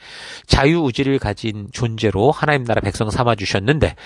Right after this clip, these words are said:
나는 그 자유를 가지고 선택한 것을 감당할 아무런 능력도 없음에도 하나님의 말씀을 무시하고 내 감정대로 선택하며 살아왔던 것 회개합니다. 하나님께서만 가지신 자유로운 선택과 그것을 책임질 수 있는 능력 중에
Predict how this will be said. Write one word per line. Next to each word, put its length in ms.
나는 180
그 120
자유를 360
가지고 300
선택한 520
것을 240
감당할 580
아무런 400
능력도 600
없음에도 760
하나님의 400
말씀을 300
무시하고 720
내 140
감정대로 600
선택하며 640
살아왔던 540
것 220
회개합니다. 720
하나님께서만 840
가지신 460
자유로운 460
선택과 840
그것을 400
책임질 420
수 120
있는 180
능력 360
중에 560